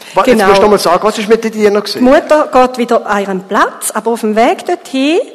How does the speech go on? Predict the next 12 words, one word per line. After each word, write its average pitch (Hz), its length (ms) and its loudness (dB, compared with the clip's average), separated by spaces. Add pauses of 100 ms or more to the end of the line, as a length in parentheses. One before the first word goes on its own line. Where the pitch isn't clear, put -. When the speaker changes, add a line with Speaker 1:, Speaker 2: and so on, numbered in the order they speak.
(920)
Speaker 2:
sagt 196 400 -4
sie 277 100 -6
zu 269 120 -10
den 220 140 -10
Dienern, 226 440 -2 (440)
Speaker 1:
Du - 80 -16
musst 147 180 -8
zu 151 80 -12
den 139 120 -12
Dienern, 190 380 -4
genau. 156 280 -12 (2250)
Speaker 2:
Also, 208 420 -6